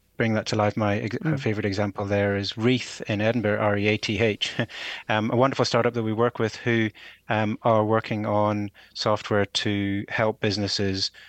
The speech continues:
Speaker 1: track, um, reusable, particularly containers, um, but, but, and, and, and, and starting with closed loop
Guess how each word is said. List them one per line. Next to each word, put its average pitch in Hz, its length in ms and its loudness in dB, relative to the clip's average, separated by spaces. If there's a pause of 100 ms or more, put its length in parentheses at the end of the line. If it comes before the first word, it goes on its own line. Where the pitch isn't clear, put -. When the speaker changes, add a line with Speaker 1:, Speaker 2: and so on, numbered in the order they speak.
(340)
Speaker 1:
track, - 440 -2 (140)
um, 101 260 0
reusable, 104 760 2 (160)
particularly - 320 0
containers, 110 720 0
um, 104 240 -2 (420)
but, 104 160 -2 (140)
but, - 260 -4 (200)
and, 113 200 -2
and, 110 240 -2
and, 107 280 0
and 98 200 -2
starting 107 380 2
with 101 220 -2
closed 101 340 -2
loop 113 260 -2